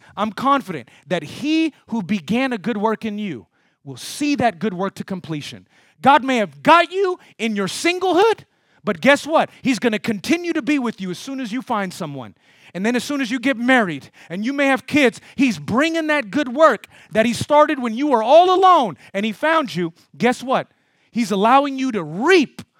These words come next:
the fruit of all of that investment, that faithfulness, that integrity, that sincerity of heart, that pursuit of him, that fear of him. You are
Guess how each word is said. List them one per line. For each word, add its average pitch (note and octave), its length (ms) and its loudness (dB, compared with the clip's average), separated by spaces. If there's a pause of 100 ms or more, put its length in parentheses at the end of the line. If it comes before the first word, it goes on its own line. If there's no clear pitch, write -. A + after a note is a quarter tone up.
(300)
the G3+ 140 -2
fruit E4+ 480 0 (500)
of F#3 140 -4
all D4+ 220 6
of D#4 80 0
that D4+ 160 4
investment, G3+ 720 0 (160)
that G3+ 180 0
faithfulness, G3 760 0
that A3 140 2
integrity, G#3 720 0 (200)
that A#3 160 2
sincerity C#4+ 800 0
of C4 100 0
heart, A3 320 4 (200)
that B3 240 2
pursuit D4+ 440 -4
of B3 100 0
him, F3+ 260 -2 (180)
that A#3 200 4
fear F4 380 2
of F3 100 -2
him. D#3 340 -6 (680)
You B3+ 340 -2
are B3+ 380 4